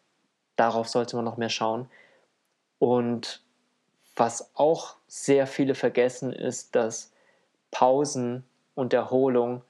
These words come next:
auch ein wichtiger Teil vom Training sind. Ja, bis zu einem gewissen Grad geht es auf.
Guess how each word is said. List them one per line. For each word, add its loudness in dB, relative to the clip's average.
auch 0
ein -2
wichtiger -2
Teil -2
vom -8
Training -4
sind. -10
Ja, -6
bis 0
zu 6
einem -2
gewissen 0
Grad 2
geht 0
es -4
auf. 0